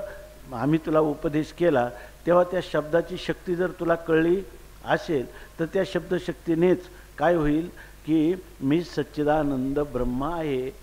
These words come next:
असा तुला बोध होईल. आता एक विचार आपल्या डोळ्यासमोर आणा. आता परीक्षा जरी होऊन गेली असली त्या तरंगाची,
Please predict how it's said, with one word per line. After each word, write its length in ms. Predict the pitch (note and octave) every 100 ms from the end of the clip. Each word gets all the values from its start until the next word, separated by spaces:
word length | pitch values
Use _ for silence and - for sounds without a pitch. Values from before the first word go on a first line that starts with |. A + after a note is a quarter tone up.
| B2+
असा 200 | C3+ C3+
तुला 280 | A#2+ A#2
बोध 300 | D3 B2+ B2
होईल. 180 | A#2 G#2+ F2+ - - - - -
आता 260 | C3+ - E3
एक 240 | F3 E3
विचार 260 | E3+ E3 D#3
आपल्या 280 | D3+ E3
डोळ्यासमोर 500 | D3 D3+ D3 D3 C3
आणा. 280 | C3+ C3+ C3+ A2+ - - - C#3+
आता 340 | B2+ D3 D3 - - -
परीक्षा 340 | C#3 D3 - C3+
जरी 180 | D3
होऊन 260 | D3+ C3 D3
गेली 200 | D3+ C#3
असली 240 | C#3+ D3
त्या 160 | B2+ C#3 C#3
तरंगाची, 540 | B2+ B2 A#2+ - G2+